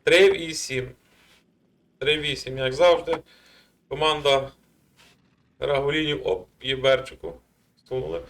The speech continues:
Спішечка на дальняку стоїть. Мі-, міг би Єбера добирати, але бачимо, Бачат, напевно, що спетляв вже за домик з тої сторони. Йому потрібно Єбера добирати і, і петляти до себе на базу. І це вже і че-, че-,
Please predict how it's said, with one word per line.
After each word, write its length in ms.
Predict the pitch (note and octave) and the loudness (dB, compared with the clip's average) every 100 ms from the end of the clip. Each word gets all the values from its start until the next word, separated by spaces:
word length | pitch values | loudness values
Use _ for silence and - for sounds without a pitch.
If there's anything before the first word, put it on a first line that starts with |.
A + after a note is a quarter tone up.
| - - - _ _ _ _ _ _ _ _ _ _ _ _ _ _ - | -20 -20 -20 _ _ _ _ _ _ _ _ _ _ _ _ _ _ -20
Спішечка 520 | - F#3+ C#3 B2+ C3 | -14 -10 -10 -8 -6
на 100 | B2+ | -4
дальняку 420 | B2+ B2 B2 B2+ | -2 -4 -8 -12
стоїть. 400 | - - B2+ B2 - - A#2 | -14 -10 -8 -10 -20 -20 -12
Мі-, 360 | D3 D3+ D3 C#3 | -10 -8 -10 -8
міг 200 | D#3+ D3+ | -6 -4
би 120 | D#3 | -2
Єбера 380 | D#3 D#3 D#3 D#3 | 0 2 2 2
добирати, 600 | D#3 D3+ D#3+ C#3 - - | 0 0 0 0 -2 -10
але 180 | A#2 A#2 | -10 -10
бачимо, 400 | - B2+ - C3 | -8 -8 -8 -6
Бачат, 400 | B2+ C3 D3+ - | -6 -6 -8 -8
напевно, 320 | C3+ C#3+ C#3 | -10 -10 -12
що 140 | - | -14
спетляв 440 | C3 - - D3+ D3 | -14 -14 -6 -4 -2
вже 120 | C3 | -4
за 100 | B2+ | -6
домик 440 | B2+ B2+ A#2+ B2 | -2 -2 -4 -10
з 40 | B2 | -10
тої 200 | B2 B2 | -10 -10
сторони. 380 | - B2 A#2 A2+ - - - - | -10 -10 -10 -16 -18 -20 -20 -14
Йому 120 | - D3 | -10 -6
потрібно 360 | E3 D#3+ D#3 | -4 -4 -4
Єбера 360 | D#3 D#3 D#3+ D#3 | -4 4 6 6
добирати 580 | D#3 D#3 D#3+ E3+ E3+ C#3+ | 2 4 6 6 4 -2
і, 360 | C3 C3+ C#3 | -4 -10 -10
і 40 | C#3 | -10
петляти 440 | C3+ D3+ D3+ C#3+ | -8 0 0 0
до 100 | C#3 | -8
себе 260 | - D3 D3 | -4 -2 -2
на 100 | C#3+ | -2
базу. 340 | C#3 B2+ - _ _ _ - | 2 2 0 _ _ _ -16
І 40 | |
це 140 | - C#3 | -10 -6
вже 300 | C3 C#3+ C#3+ | 0 0 0
і 40 | |
че-, 300 | C3+ C#3+ C3+ | 0 0 0
че-, 180 | - D#3 | -6 -8